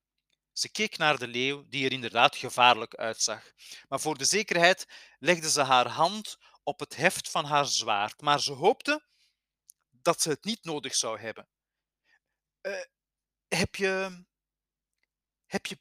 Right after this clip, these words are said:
pijn?" vroeg ze aan de leeuw. De leeuw schudde zijn kop. "Mooi," zei ze.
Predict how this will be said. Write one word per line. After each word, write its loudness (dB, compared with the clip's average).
pijn?" 0
vroeg -12
ze -4
aan -10
de -10
leeuw. -10
De -12
leeuw -2
schudde -2
zijn -2
kop. -16
"Mooi," 2
zei -2
ze. -4